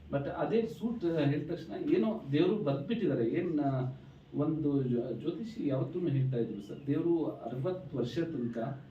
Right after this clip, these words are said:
ಏನ್ ಜೀವನದಲ್ಲಿ ಆಗ್ಬೇಕು ಅದು ಆಗ್ಲೇ ಆಗುತ್ತೆ. ನಾವು ಪ್ರಯತ್ನ ಮಾಡ್ಬೇಕು, ಎಲ್ಲಿ ಕಷ್ಟ ಇರ್ತದೆ ಅದು ತಾಳ್ಮೆ ಮಾಡ್ಬೇಕು.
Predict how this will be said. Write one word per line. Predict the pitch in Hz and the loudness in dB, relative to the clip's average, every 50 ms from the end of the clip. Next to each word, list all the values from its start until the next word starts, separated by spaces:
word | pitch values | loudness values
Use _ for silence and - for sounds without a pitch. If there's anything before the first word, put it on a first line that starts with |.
| - - - - - - 117 113 117 | -20 -20 -20 -20 -18 -14 -10 -2 2
ಏನ್ | 139 170 202 202 175 165 156 143 135 131 127 | 4 4 6 6 4 4 4 4 2 2 0
ಜೀವನದಲ್ಲಿ | 127 135 143 160 170 160 160 160 147 | 0 0 2 2 2 2 0 0 -2
ಆಗ್ಬೇಕು | 139 - - - - - 151 139 - 131 143 | -2 0 0 0 0 0 0 0 0 0 -2
ಅದು | 156 147 120 120 117 | -4 -4 -2 -2 -2
ಆಗ್ಲೇ | 113 113 127 139 147 165 | -2 -2 -2 0 0 0
ಆಗುತ್ತೆ. | 151 123 120 120 120 - - 110 101 - - - - - - - - - - - - - | 0 0 0 -2 -4 -6 -10 -12 -14 -16 -16 -18 -18 -20 -20 -20 -20 -20 -20 -20 -14 -10
ನಾವು | 123 131 - 170 185 170 | -4 0 2 4 4 4
ಪ್ರಯತ್ನ | 165 147 139 151 - - 180 | 2 2 2 2 2 2 0
ಮಾಡ್ಬೇಕು, | 170 165 151 147 147 139 - 170 175 170 - - - - - | 0 2 2 2 2 0 0 -2 -4 -4 -4 -8 -8 -8 -4
ಎಲ್ಲಿ | 120 113 123 139 151 151 139 127 110 95 - - - - - - - - - - - - - - - - - | -2 0 0 0 2 2 2 2 0 -2 -4 -8 -14 -20 -20 -20 -20 -20 -20 -20 -20 -20 -20 -20 -16 -8 -4
ಕಷ್ಟ | 135 131 131 - 170 | -2 -2 -2 0 0
ಇರ್ತದೆ | 160 151 143 135 131 131 135 131 135 147 | 0 2 2 0 -2 -2 -2 -2 0 0
ಅದು | 139 127 - - | 0 0 -2 -6
ತಾಳ್ಮೆ | - - 113 117 120 120 120 | -4 -2 -2 0 0 0 0
ಮಾಡ್ಬೇಕು. | 120 110 101 98 - - - | 0 -2 -2 -4 -10 -14 -18